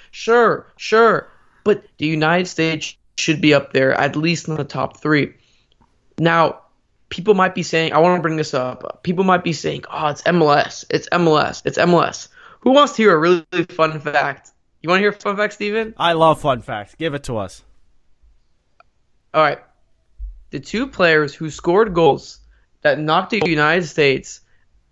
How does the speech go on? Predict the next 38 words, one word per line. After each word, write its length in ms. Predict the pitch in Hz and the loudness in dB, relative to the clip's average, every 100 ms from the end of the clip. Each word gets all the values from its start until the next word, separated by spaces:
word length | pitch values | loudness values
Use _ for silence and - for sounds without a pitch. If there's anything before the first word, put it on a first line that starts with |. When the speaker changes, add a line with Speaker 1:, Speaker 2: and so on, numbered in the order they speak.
| _ - | _ -4
Speaker 1:
out 220 | 156 185 | 2 2
of 140 | 220 170 | 2 -2
World 260 | 180 185 | -4 -4
Cup 320 | - 147 - _ _ _ _ - - - _ - _ _ _ _ - | -4 -4 -4 _ _ _ _ -20 -20 -20 _ -20 _ _ _ _ -4
Speaker 2:
Play 180 | 214 190 | 0 2
in 80 | 170 | 2
M 120 | 139 | 2
L 120 | 135 | 0
S. 80 | 139 | 2
Speaker 1:
were 60 | |
Roman 300 | 156 202 240 | 2 2 0
Torres, 640 | 214 185 175 175 190 190 - _ _ _ _ | 0 2 4 4 0 -6 -20 _ _ _ _
yep, 300 | 160 247 - _ _ | 0 0 -4 _ _
from 140 | - 170 | -6 -4
Panama, 440 | 175 165 156 147 | -2 -2 0 -2
who 60 | 156 | -2
plays 220 | 170 180 | -2 -2
for 100 | 180 | -2
the 80 | 151 | -4
Seattle 440 | 143 - 156 180 240 | -6 -2 2 2 0
Sounders, 640 | 190 160 160 160 175 - - - - _ - | 0 0 0 -8 -10 -20 -20 -20 -20 _ -12
on 240 | 143 143 | -8 -6
one 340 | 139 190 226 170 | 0 0 0 -2
great 560 | - 135 156 180 - | -8 0 2 2 -2
goal. 400 | - 151 135 131 - _ | -6 -4 -4 -6 -16 _
He 140 | - 180 | -6 -4
shoved 520 | - - 202 233 185 | -4 2 4 4 4
off 220 | 185 196 | 0 0
that 200 | 196 180 | -2 -4
defender 460 | 151 - 170 190 160 | -4 0 0 0 -4
and 80 | |
smashed 680 | - - 143 147 160 147 - | -6 -10 -2 0 0 -2 -8
it. 100 | 147 | -6
It 60 | 143 | -4
was 140 | 139 | -6
a 40 | 147 | -8
great 480 | 139 147 165 165 | -6 0 0 0
goal. 300 | - 147 131 | -4 -6 -6